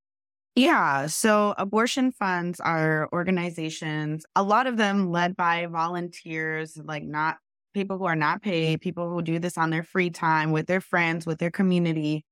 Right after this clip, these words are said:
and they support people, getting them funds that they need to have their abortion. And fundraising can look like having monthly donors give anywhere between ten to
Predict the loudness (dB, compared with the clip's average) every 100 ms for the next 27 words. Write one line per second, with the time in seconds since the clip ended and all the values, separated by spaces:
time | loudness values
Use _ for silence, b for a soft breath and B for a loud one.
0 | _ _ -2 0 2 2 2 0 -6 0
1 | 0 2 -2 -2 2 2 2 0 -4 _
2 | _ -2 2 4 2 0 0 2 0 4
3 | 4 4 2 0 0 0 0 -4 -4 -2
4 | -2 0 2 2 2 2 0 0 -2 b
5 | b -2 -2 0 -2 0 2 2 2 0
6 | 0 -2 -2 2 2 2 -4 _ -2 0
7 | 2 2 0 0 -2 0 0 0 2 2
8 | 0 -2 -2 0 0 0 -2 0 0 0
9 | 0 -2 -4 -2 0 0 -2 -2 0 0
10 | 0 0 0 0 0